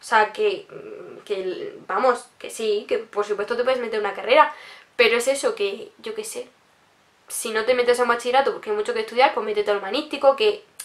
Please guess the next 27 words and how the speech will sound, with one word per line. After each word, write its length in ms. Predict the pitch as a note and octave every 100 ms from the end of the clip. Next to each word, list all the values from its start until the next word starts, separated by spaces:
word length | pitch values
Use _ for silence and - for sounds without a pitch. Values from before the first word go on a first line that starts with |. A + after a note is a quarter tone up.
| - _ _ -
dicen 300 | A#3+ A#3+ A3+
que 140 | A3+
es 120 | A3 -
como 160 | A3
el 160 | G#3 G#3
que 160 | G#3+
menos 300 | G#3 G#3 G#3
hay 60 | G#3
que 80 | G#3
estudiar 280 | G#3 G3+ G3+
porque 200 | G#3 G3+
a 20 |
lo 60 |
mejor 340 | G3 G3 G3+ G3+
se 160 | - G#3
te 100 | G3+
dan 80 | G3+
mal 100 | G3
las 100 | F#3+
matemáticas. 640 | F#3+ G3+ B3+ C4 C4 C4+ - - - - -
Yo 140 | C4+
qué 80 | C#4+
sé, 100 | A3+
es 60 |
que 120 | A3 C#4
como 180 | B3
tienes 220 | A3+ C#4+